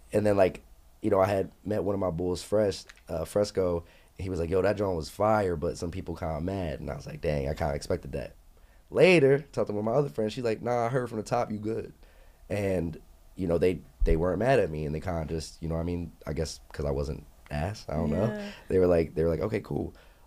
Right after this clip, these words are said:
Speaker 1: Um, later, when I actually really did perform at Roar was when they were having a night where Joseph Sakura, Sakura, Tommy from Power, I don't know if you watch Power. I don't, I don't watch it, but I just kinda know who he is.
Speaker 2: <laughs>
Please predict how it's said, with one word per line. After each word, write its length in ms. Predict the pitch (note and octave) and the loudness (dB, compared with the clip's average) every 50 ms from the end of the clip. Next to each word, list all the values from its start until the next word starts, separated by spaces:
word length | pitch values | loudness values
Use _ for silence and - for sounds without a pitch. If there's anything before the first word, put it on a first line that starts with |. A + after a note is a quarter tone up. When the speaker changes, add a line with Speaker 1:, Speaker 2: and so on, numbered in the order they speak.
| _ - | _ 0
Speaker 1:
Um, 480 | F2+ G2 F#2+ F#2 F2+ F2 F2 F2 - - - - - _ _ _ - _ _ - - - - - - - - - _ _ _ _ - - _ _ - _ | 4 4 6 6 4 2 0 -4 -6 -10 -18 -20 -20 _ _ _ -20 _ _ -20 -20 -20 -20 -20 -20 -20 -20 -20 _ _ _ _ -20 -20 _ _ -14 _
later, 500 | F#2+ F#2+ G#2+ A#2+ C#3 D3+ D3+ C3 A#2 A2+ | -2 2 2 4 4 4 4 6 4 4
when 200 | G2+ - G#2 G#2+ | 4 2 0 0
I 60 | G2+ F2 | 0 0
actually 380 | - G#2 G#2 G#2 - - F#2 | 0 0 0 0 -2 -6 -4
really 240 | F2+ F#2+ G2+ G2 F#2 | -4 -2 -2 -2 0
did 180 | E2+ G#2 A2 - | 0 -2 -2 -2
perform 380 | - F2 - - F2+ E2+ E2+ | -6 -10 -8 -6 -6 -4 -4
at 120 | E2 D2+ A#1+ | -4 -6 -6
Roar 420 | C2 D#2 D#2+ D#2 D2+ D2+ D2 - - | -4 -4 -2 -2 -2 -2 -2 -6 -8
was 320 | - - E2 F2+ E2 D#2 E2+ | -6 -2 -2 0 0 -2 -4
when 520 | E2 E2 F2 F2 E2+ E2+ E2 D#2+ D#2+ D#2+ - - - - - - - - - - - - - - - - - - | -4 -2 0 0 0 0 0 0 -2 -4 -6 -10 -20 -20 -20 -20 -20 -20 -20 -20 -20 -20 -20 -20 -20 -18 -12 -10
they 260 | E2 D#2+ G#2 G#2 G2 | -4 -2 0 2 4
were 100 | F2+ F2+ | 2 2
having 320 | E2+ G#2+ A2 A2 B2 A#2 | 4 4 4 4 4 2
a 40 | G#2 | 2
night 300 | G2+ F#2+ F#2+ F#2+ F#2 - | 2 2 0 0 0 0
where 400 | D2+ E2+ E2+ E2 E2 D2+ C#2+ D2 - - | 2 2 2 2 2 0 -2 -6 -4 -2
Joseph 320 | E2 E2+ E2+ - G2 F2 | 0 0 0 0 -4 -4
Sakura, 440 | - F2 D#2+ - F2+ E2+ F2 F2+ - - | -4 -8 -6 -2 -2 0 0 -2 -4 -6
Sakura, 640 | - - - - - F#2 F2+ F#2 F#2+ G2 F#2+ - - - | -12 -12 -12 -6 -2 0 2 2 2 2 0 0 -4 -6
Tommy 260 | - F2+ D#2+ D#2+ F2 | -4 -2 -2 -2 -2
from 160 | D#2+ - E2 | -2 -4 -4
Power, 380 | D#2+ E2+ D#2+ D#2+ E2+ F2 E2+ D#2 | -2 -2 0 0 0 0 -2 -2
I 40 | D2+ | -2
don't 100 | D2+ D2 | -2 -4
know 60 | D2 | -4
if 100 | C#2+ - | -4 -6
you 60 | - | -6
watch 160 | - - - | -8 -8 -6
Power. 320 | - - C2+ C2+ - - - - - - - - - | -6 -6 -6 -4 -6 -8 -10 -14 -20 -20 -20 -8 -6
I 60 | - | -4
don't, 160 | - - - - - - - - | -4 -4 -6 -10 -18 -20 -14 -8
I 40 | - | -6
don't 120 | D2 - G1+ | -6 -6 -4
watch 200 | G1+ - - - | -6 -8 -8 -10
it, 80 | - | -12
but 80 | - G#1 | -12 -12
I 60 | G#1+ - | -12 -14
just 180 | - - - - | -16 -20 -12 -10
kinda 180 | - - - - | -10 -6 2 4
know 100 | F4 - | 4 4
who 80 | D#2+ | 4
he 60 | F2 - | 4 4
is. 260 | D4+ F#3+ E3+ D#3 - | 6 6 6 6 6
Speaker 2:
<laughs> 40 | E4 | 4